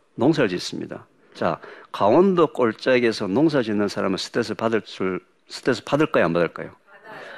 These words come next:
무지하게 받습니다. 왜? 비가 오면은 장마가 직방하고 걱정, 비가 안 오면은 가물어서 농사 안 되고 걱정. 자, 그런데 이 스트레스는 말이죠, 만병의 시작입니다. 자, 하나님께서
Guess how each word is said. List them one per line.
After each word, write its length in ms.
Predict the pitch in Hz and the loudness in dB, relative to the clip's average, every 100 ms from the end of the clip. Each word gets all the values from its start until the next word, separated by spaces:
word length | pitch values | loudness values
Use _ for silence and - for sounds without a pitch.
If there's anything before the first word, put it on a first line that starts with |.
| - - - | -20 -16 -10
무지하게 360 | 98 101 104 | -4 0 0
받습니다. 500 | 127 104 - - 90 | -2 -6 -8 -12 -8
왜? 300 | 113 110 80 - - - - _ | 0 2 2 -4 -20 -20 -20 _
비가 280 | - 127 139 | -2 4 4
오면은 480 | 131 127 117 113 104 | 6 4 4 2 0
장마가 440 | - 98 113 151 | -2 0 2 2
직방하고 480 | 113 117 101 87 78 | 0 -2 -2 -2 -6
걱정, 360 | - - 76 78 _ - - | -14 -10 -10 -10 _ -20 -12
비가 340 | - 147 156 120 | 0 4 4 4
안 80 | 127 | 4
오면은 520 | 151 135 123 127 92 | 4 4 4 4 0
가물어서 520 | - 135 175 143 120 | 0 6 6 6 4
농사 320 | 104 160 143 | 4 4 4
안 80 | 101 | 2
되고 180 | 107 101 | 2 0
걱정. 440 | 95 - - 71 - _ _ _ _ | -4 -6 -4 -4 -8 _ _ _ _
자, 240 | - 87 78 | -2 -2 2
그런데 520 | - 113 127 127 82 - _ _ _ | 2 4 4 4 2 -4 _ _ _
이 220 | 233 226 | 2 2
스트레스는 640 | - - - 226 - 165 | 0 -4 2 2 4 4
말이죠, 360 | 110 92 95 92 | 4 2 2 -2
만병의 1000 | 85 80 90 113 120 131 135 123 113 117 | -2 -2 2 2 2 4 2 2 0 0
시작입니다. 680 | 117 - 82 85 - - - _ _ _ _ _ _ _ _ _ _ _ _ _ _ - _ _ _ _ _ _ | -2 -6 -8 -12 -16 -20 -20 _ _ _ _ _ _ _ _ _ _ _ _ _ _ -20 _ _ _ _ _ _
자, 180 | - 107 | 0 2
하나님께서 760 | - 214 190 127 - 131 78 | 4 4 4 4 0 2 0